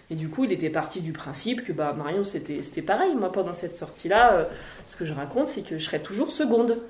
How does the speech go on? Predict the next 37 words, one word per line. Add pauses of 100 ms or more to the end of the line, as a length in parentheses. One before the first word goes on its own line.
(120)
derrière
le
guide. (100)
Tandis
que
les
autres,
ils
sont
quatre,
et
bah,
ils
vont
faire
deux
cordées
de
deux,
et
du
coup,
ils
vont
s'alterner
le
leadership. (460)
Et
ce
que
je
sais,
c'est
qu'aujourd'hui,
quand
t'as
un,